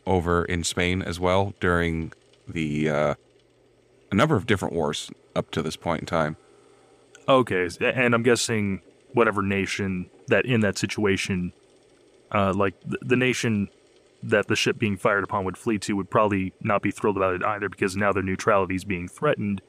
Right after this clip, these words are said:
Speaker 2: because one party is now, you know, seeking asylum in their waters because another party wants to sink them. So it's like, you know,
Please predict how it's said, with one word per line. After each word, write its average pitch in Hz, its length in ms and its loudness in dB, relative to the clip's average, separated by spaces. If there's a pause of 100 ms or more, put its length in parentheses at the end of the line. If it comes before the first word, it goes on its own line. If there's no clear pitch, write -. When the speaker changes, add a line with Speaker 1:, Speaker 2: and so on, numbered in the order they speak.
(400)
Speaker 2:
because 90 680 0 (680)
one 104 240 2
party 98 380 0
is 90 120 -2
now, 90 420 0 (880)
you 117 80 2
know, 92 280 2
seeking 110 380 0
asylum 101 500 2
in 101 80 0
their 95 160 2
waters 92 640 0 (920)
because 90 680 2
another 104 320 0
party 92 540 -2 (280)
wants 98 260 -2
to - 80 -4
sink 98 280 -4
them. 82 240 -8 (280)
So - 160 2
it's 98 140 0
like, 92 200 -2 (880)
you 95 60 0
know, 80 260 2